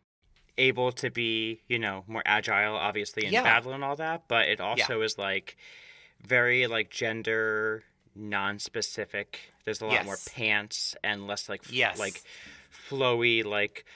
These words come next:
Speaker 1: "Oh, we're in the tower and we're wearing our, like,
Speaker 2: Yes.
Speaker 1: Aes Sedai gowns."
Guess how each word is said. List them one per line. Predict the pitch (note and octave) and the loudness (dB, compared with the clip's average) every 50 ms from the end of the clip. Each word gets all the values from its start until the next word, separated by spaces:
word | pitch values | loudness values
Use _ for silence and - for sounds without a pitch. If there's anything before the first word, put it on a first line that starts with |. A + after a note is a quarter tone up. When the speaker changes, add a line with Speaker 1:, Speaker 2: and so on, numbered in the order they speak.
| - - - - | -20 -20 -12 -8
Speaker 1:
"Oh, | A#2+ B2 B2 A#2+ | -4 -2 -2 0
we're | A2+ A2+ A2 A2 | 0 0 -2 -2
in | G#2+ G#2+ | -4 -6
the | G#2+ G#2 | -8 -8
tower | - - - A2 A2 A2+ A2+ A2 G#2 G#2 G2+ G2 | -8 -8 -6 -6 -4 -4 -2 -4 -2 -4 -4 -6
and | F#2+ G2 | -6 -8
we're | G2 G2 F#2+ | -8 -8 -6
wearing | G2 G2 G2 G2 G2 F#2+ G2 F#2+ F#2+ | -6 -4 -4 -4 -4 -6 -6 -6 -8
our, | F#2+ F#2+ | -6 -6
like, | F#2 | -4
Speaker 2:
Yes. | - G#2 F2+ - - | -2 -2 -4 -4 -4
Speaker 1:
Aes | - G#2 G#2 G2+ - - | -2 -2 -2 -2 -4 -6
Sedai | A2+ G2+ G#2+ G2 G2 F#2+ - - | -8 -6 -4 -4 -4 -4 -4 -2
gowns." | G#2 G2 F#2+ G2 G2 F#2+ F2+ F2 E2+ E2+ E2+ F2 - - - | 0 0 0 0 -2 -4 -6 -8 -10 -10 -6 -4 -4 -4 -6